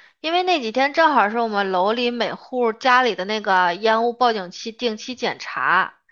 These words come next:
然后我们就以为是检查的人不小心弄错了，但是每年都检查，他只是自个儿家里的火灾警报响，但这次我家那个屏幕显示的是离你很近的地方有火灾，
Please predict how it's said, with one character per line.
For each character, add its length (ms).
然 180
后 140
我 80
们 120
就 160
以 140
为 180
是 140
检 200
查 180
的 100
人 180
不 80
小 160
心 140
弄 180
错 280
了， 300
但 180
是 180
每 280
年 300
都 140
检 260
查， 500
他 160
只 240
是 160
自 180
个 80
儿 160
家 300
里 140
的 280
火 220
灾 180
警 200
报 200
响， 460
但 180
这 160
次 160
我 160
家 180
那 140
个 100
屏 240
幕 220
显 280
示 140
的 80
是 280
离 200
你 300
很 340
近 180
的 120
地 160
方 240
有 140
火 260
灾， 560